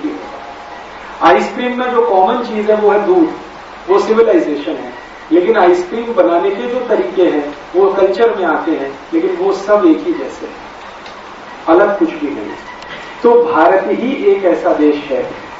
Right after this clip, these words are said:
जहां यूनिटी इन डाइवर्सिटी की बात की जाती है, यूरोप में ये बात कोई नहीं करता। unity in diversity, क्योंकि वहां यूनिटी है नहीं,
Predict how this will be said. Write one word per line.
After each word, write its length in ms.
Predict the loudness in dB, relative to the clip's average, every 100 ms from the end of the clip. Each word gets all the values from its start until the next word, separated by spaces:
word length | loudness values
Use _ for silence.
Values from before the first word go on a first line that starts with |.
| 0
जहां 420 | 2 4 4 2 0 -8 -16 -20 -18 -10 0
यूनिटी 420 | 2 2 2 0
इन 140 | -2 0
डाइवर्सिटी 600 | 0 2 0 0 -2 0
की 140 | 0
बात 380 | 0 2 0 -2
की 180 | -6 0
जाती 300 | 2 2 0
है, 260 | -2 -4 -8 -10 -2
यूरोप 520 | 4 6 4 0 -2
में 140 | 0 2
ये 120 | 2
बात 340 | 0 -2 -4 -2
कोई 160 | -2
नहीं 280 | -2 -4 -6
करता। 400 | -8 -8 -10 -12 -14 -18 -18 -18 -18 -18 -18 -18 0
unity 320 | 4 4 4
in 180 | 2 0
diversity, 880 | -4 -6 -8 -10 -12 -12 -12 -14 -2
क्योंकि 320 | 2 2 0
वहां 320 | -2 0 2
यूनिटी 640 | 4 4 4 0 -2 -2 0
है 160 | 2 2
नहीं, 220 | 2